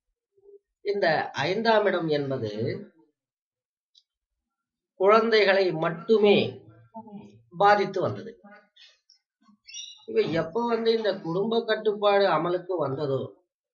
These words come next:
அதற்கு பிறகு இந்த ஐந்தாம் இடத்தினுடைய எஃபெக்ட் மனிதர்களுடைய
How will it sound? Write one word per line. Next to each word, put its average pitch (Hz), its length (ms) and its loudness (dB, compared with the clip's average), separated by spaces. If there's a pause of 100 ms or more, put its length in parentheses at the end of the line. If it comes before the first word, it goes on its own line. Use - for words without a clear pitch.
(760)
அதற்கு 180 460 -4
பிறகு 101 420 -6 (2500)
இந்த 220 220 0 (140)
ஐந்தாம் 240 440 6
இடத்தினுடைய 214 680 2 (1400)
எஃபெக்ட் 147 400 -4 (2000)
மனிதர்களுடைய 190 1000 2